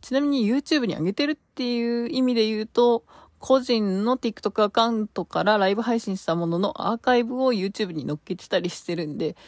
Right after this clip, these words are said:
実質、あの、YouTubeのゆるためちゃんアカウントには、その内容が少しちょろっと入ってるっていう感じですね。それで言うと、そっ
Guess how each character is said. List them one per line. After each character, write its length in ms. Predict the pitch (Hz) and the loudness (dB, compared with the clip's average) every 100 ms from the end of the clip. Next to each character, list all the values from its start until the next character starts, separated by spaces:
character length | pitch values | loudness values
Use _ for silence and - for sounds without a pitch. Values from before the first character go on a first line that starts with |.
| - _ 185 | -20 _ -6
実 280 | 220 - | -4 -4
質、 300 | 247 247 240 | -6 0 0
あ 80 | 190 | 2
の、 480 | 180 165 156 156 160 | 2 4 4 2 0
YouTube 1040 | 185 240 269 - - 285 285 269 240 226 | 0 0 0 -4 -4 -2 0 0 2 2
の 380 | 220 247 277 277 | 4 4 4 2
ゆ 180 | 196 190 | 2 0
る 100 | 208 | 2
た 140 | 226 | 0
め 60 | 220 | 0
ち 80 | 226 | -2
ゃ 80 | 208 | -2
ん 40 | |
ア 100 | 214 | -2
カ 120 | 226 240 | 0 0
ウ 40 | |
ン 80 | 226 | 0
ト 80 | 208 | 0
に 160 | 180 | 2
は、 260 | 196 208 - _ _ - | 4 2 0 _ _ -14
そ 160 | - | -4
の 100 | 170 | 0
内 180 | 175 175 | 2 2
容 120 | 170 | 2
が 80 | 160 | 2
少 220 | 165 - | -2 -6
し 120 | 196 - | -8 -6
ち 80 | |
ょ 40 | 160 | -6
ろ 60 | |
っ 40 | 165 | -6
と 100 | - | -10
入 120 | - - | -12 -12
っ 20 | |
て 160 | - | -14
る 80 | - | -14
っ 20 | |
て 220 | 143 - - | -14 -14 -16
い 40 | |
う 20 | |
感 160 | - - | -12 -12
じ 60 | 170 | -12
で 40 | |
す 140 | - | -6
ね。 160 | 165 - - - - _ _ _ _ _ _ | -6 -6 -12 -20 -20 _ _ _ _ _ _
そ 180 | - 277 | -6 -4
れ 120 | 302 | -2
で 80 | 311 | -2
言 100 | 294 | -2
う 40 | |
と、 100 | 277 | 0
そ 140 | 262 | 0
っ 60 | 202 | 0